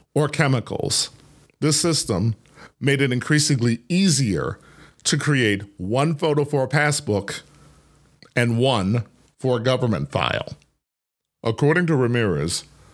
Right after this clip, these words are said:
the two Polaroid employees, Carolyn Hunter and Ken Williams, made a startling discovery in nineteen seventy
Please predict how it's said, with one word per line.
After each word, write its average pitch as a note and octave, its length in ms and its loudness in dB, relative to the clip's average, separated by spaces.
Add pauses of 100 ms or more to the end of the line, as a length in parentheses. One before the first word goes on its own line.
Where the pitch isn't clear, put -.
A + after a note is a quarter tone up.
(220)
the A#2+ 80 0
two F3 220 0
Polaroid C#3+ 500 2
employees, G2 720 0 (380)
Carolyn D3+ 460 0
Hunter G#2+ 440 0 (300)
and B2+ 200 -2
Ken C#3+ 240 0
Williams, G2 640 -2 (460)
made C3 200 4
a A2+ 80 0
startling D3 600 0
discovery A2 640 2
in F2 100 2
nineteen G#2+ 420 2
seventy G2 640 0